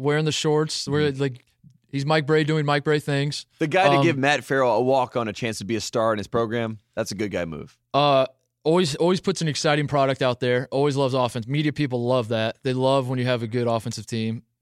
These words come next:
Speaker 1: Um, not that, not that there's an example of that out there in the country right now. I wouldn't necessarily say, Tate, but, uh, it does feel like every year
Speaker 2: Mm.
Speaker 1: there's a team that plays great offense and, and people get really excited about. And Mike Brey consistently puts out great offenses, so media loves him.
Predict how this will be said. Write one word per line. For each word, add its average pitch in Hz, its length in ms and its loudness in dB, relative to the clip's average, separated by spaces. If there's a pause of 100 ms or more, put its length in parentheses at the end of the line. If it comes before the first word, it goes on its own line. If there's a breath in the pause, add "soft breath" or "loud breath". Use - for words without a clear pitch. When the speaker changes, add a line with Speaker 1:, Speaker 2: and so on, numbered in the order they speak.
Speaker 1:
Um, 110 420 -4
not 123 200 -2
that, 117 140 -10
not 139 180 0
that 135 100 -4
there's 147 180 2
an 135 60 -4
example 123 420 -2
of 110 80 -4
that 120 180 0
out 113 140 0
there 120 100 -2
in 113 60 -2
the 107 60 -6
country 127 340 -4
right 107 160 -2
now. 123 260 2
I 107 40 0
wouldn't 113 200 -4
necessarily 110 480 -4
say, 104 240 -4
Tate, 113 300 -4
but, 113 140 -2
uh, 110 160 -2 (240 soft breath)
it 131 100 -6
does 156 180 2
feel 165 200 2
like 147 160 2
every 147 260 2
year 147 340 2
Speaker 2:
Mm. - 100 -20
Speaker 1:
there's 143 180 -2
a 127 40 -2
team 143 260 -4
that 131 120 -6
plays 131 240 -4
great 131 240 0
offense 131 460 -2
and, 120 240 -6
and 117 200 -6
people 123 220 -6
get 120 120 -4
really 117 180 -2
excited 110 280 -6
about. 110 280 -6
And 123 100 -8
Mike 127 180 -2
Brey 123 400 -2
consistently 139 560 -4
puts 123 220 -6
out 117 140 -2
great 113 140 -2
offenses, 107 440 -6
so 117 140 -8 (480 soft breath)
media 135 260 2
loves 120 160 0
him. 113 160 -4